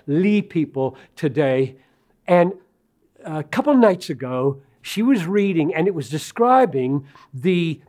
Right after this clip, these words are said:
um, monotheistic, syncretistic, animistic mix of this people a hundred years ago.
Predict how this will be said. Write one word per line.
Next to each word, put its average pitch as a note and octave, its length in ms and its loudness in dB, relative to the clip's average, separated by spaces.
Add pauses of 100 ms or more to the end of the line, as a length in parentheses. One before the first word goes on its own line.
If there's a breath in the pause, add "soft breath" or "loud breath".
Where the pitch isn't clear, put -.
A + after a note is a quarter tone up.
(300)
um, C3+ 380 -10 (220 loud breath)
monotheistic, G3+ 1700 2 (460)
syncretistic, G#3+ 1400 -2 (360)
animistic G3+ 800 2
mix G3 760 0 (160 loud breath)
of D3+ 180 2
this F3+ 180 0
people G3 400 0
a C#3+ 40 0
hundred D3 300 0
years D#3+ 260 -2
ago. C3 420 -4